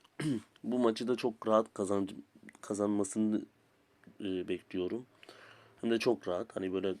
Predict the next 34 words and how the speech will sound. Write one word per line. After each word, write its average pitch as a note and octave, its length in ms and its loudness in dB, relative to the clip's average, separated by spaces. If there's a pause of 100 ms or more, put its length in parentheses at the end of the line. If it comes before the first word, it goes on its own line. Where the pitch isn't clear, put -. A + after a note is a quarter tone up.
(140)
dört G#2+ 180 2
sıfıra G2+ 380 -4
falan, F#2+ 400 -4
dört G#2 260 0
bire G2 200 0
falan G2 340 -2
da F#2+ 60 -4
gidebilir. F#2 560 -6 (800)
Bu D#3+ 120 6
yüzden D3+ 380 2
ben, D#3 300 0
e, A#2+ 480 -6
oran A#2 240 4
yok G#2 260 0
tabii. A#2+ 320 -4 (420)
Üst, - 140 -18 (240)
alt G#2+ 300 -2
üstte A2+ 340 -2
oran G2+ 280 -2
yok. F#2+ 280 -4 (640)
Hani - 120 -10
üç - 180 -8
buçuk G2+ 240 -6
üstte A2 300 0
bile G#2 160 2
burada A2 280 2
bir G#2 100 0
otuz A2 320 -2
gözüküyor. F#2+ 500 -6 (1040)
Ben A#2+ 480 -4
Bodo B2+ 240 4
Glimt A#2+ 380 -2 (520)
ilk - 360 -4
yarı C3+ 280 4